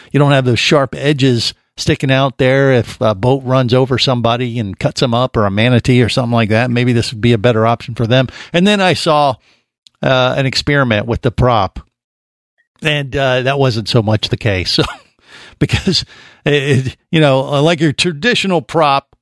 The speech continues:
would cut right through anything it in-, interacts with, but this new type of prop, it, you'd think, "Well, maybe it would just kind of bounce off or just whack it or something." Nope, nope. It takes just big chunks <laughs> out instead.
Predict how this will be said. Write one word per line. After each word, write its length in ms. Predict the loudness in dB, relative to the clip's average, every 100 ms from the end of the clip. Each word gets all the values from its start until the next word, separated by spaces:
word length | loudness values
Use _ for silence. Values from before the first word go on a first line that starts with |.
| _ -4
would 160 | -4 0
cut 200 | -2 2
right 220 | -2 -2
through 300 | -2 0 2
anything 560 | 0 -2 0 0 -2 -10 -2
it 140 | 0
in-, 180 | 2 2
interacts 640 | 0 2 4 4 2 -2
with, 280 | 0 0 0
but 160 | -4 -2
this 180 | -2 2
new 140 | 2
type 280 | 2 -2 -2
of 80 | -2
prop, 280 | 0 0 -4 -20 -20 _ -4
it, 320 | -4 -2 -4
you'd 240 | -2 -2
think, 220 | 0 -2
"Well, 140 | 0 2
maybe 260 | 2 4
it 40 | 2
would 60 |
just 160 | 2 -2
kind 160 | -2 -4
of 140 | -4
bounce 260 | -6 -4 -2
off 320 | 0 0 -4
or 100 | -8
just 200 | -8 -4
whack 320 | -2 -2 -2
it 100 | -2
or 100 | -2
something." 280 | -2 0 2
Nope, 220 | 2 0
nope. 240 | 2 2 0
It 120 | -2
takes 340 | -2 -2 -10
just 320 | -4 -6 -4 -4
big 260 | -4 -4
chunks 560 | -4 0 0 -2 -4 -4 -10 -16 -16
<laughs> 320 | -4 -4 -4
out 240 | -4 -2 0
instead. 600 | -2 -2 0 2 0